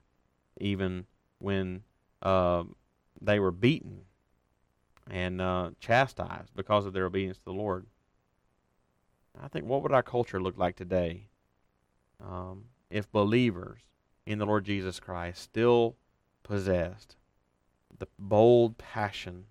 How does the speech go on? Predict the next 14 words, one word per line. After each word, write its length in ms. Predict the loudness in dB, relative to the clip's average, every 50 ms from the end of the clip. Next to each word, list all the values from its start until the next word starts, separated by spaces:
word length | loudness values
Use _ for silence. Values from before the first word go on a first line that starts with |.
| _ _ _ _ _ _ _ _ _
and 220 | -8 -6 -6 -6 -6
fortitude 840 | -6 0 2 2 2 2 0 -4 -6 -8 -8 -8 -8 -10 -14 -16 _ _ _ _ _ _ _ _ _ _ _ _
as 240 | -4 -2 -2 -2 0
these 200 | -2 -2 0 0
early 240 | 0 2 2 0 -2
disciples? 680 | -2 -6 -6 -6 -10 -10 -10 -14 -18 -20 -20 -20 _ _ _
God 440 | _ -2 0 2 2 2 0 -2 -4
grant 380 | -8 -4 -2 -2 -2 -2 -6 -10 -12
that 220 | -12 -12 -12 -10
we 260 | -6 -2 0 0 0 0
would 200 | -2 -4 -4 -2
be 400 | -4 -4 -4 -4 -8 -14 -18 _ _ _ _ _ _ _ _ _ _ _ _ -2
this 220 | -2 -2 -2 -2
bold. 440 | -4 -4 -2 -2 -2 -6 -10 -14